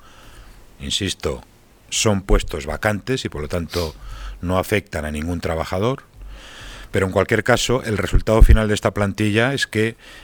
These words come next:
el hospital contará con seiscientos sesenta y dos facultativos especialistas, que tendrán el apoyo eventual, veremos hasta cuándo, de diecinueve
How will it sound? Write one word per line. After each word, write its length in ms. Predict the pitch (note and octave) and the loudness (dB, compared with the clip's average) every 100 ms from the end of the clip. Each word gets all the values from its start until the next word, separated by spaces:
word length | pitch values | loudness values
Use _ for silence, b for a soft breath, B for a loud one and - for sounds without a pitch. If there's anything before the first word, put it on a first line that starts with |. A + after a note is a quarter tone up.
| - | -4
el 120 | F2+ | -2
hospital 380 | - - G#2+ G#2+ | 0 2 4 4
contará 400 | G2+ F#2 G#2 A2+ | 2 2 2 2
con 180 | F2+ E2 | -2 -4
seiscientos 920 | E2+ - - A2 G2+ - D2+ - - | -4 -4 0 2 0 -2 -4 -4 -6
sesenta 500 | - F#2+ G2 F2 F2 | -6 -4 -4 -2 0
y 60 | F2+ | 2
dos 360 | G#2+ F#2 - B B B - | 2 0 -6 B B B -8
facultativos 720 | F2+ - E2+ F2 E2 G2 F#2+ | -6 -4 -2 -2 0 0 0
especialistas, 960 | F2 - F2 F2 G2+ - C3+ C#3 - - - _ _ _ _ - - - - B B B B B B B | 0 -2 -2 0 0 0 -2 -4 -6 -10 -18 _ _ _ _ -20 -20 -20 -20 B B B B B B B
que 100 | - | -6
tendrán 380 | E2+ F2+ F#2 G2+ | -2 0 2 2
el 100 | G2+ | 2
apoyo 560 | G2 - A#2 F#2 C#2+ - - - - - | 2 2 2 2 -4 -8 -20 -20 -18 -8
eventual, 760 | F2+ E2 D#2+ - G#2+ F#2 A#1+ _ _ _ _ - - _ _ - | -6 -4 -4 2 4 2 -2 _ _ _ _ -20 -20 _ _ -8
veremos 340 | D2 E2+ E2+ | -6 -4 -2
hasta 240 | F2 F2 | -2 -4
cuándo, 480 | - A2 G2 D2 B1 - - - b b b b | -2 -2 -2 -6 -10 -18 -20 -20 b b b b
de 160 | F2 F2+ | -4 -4
diecinueve 880 | F2+ F2+ - F2+ G2+ A2+ F#2 C2+ | -2 -2 -2 0 2 2 2 -4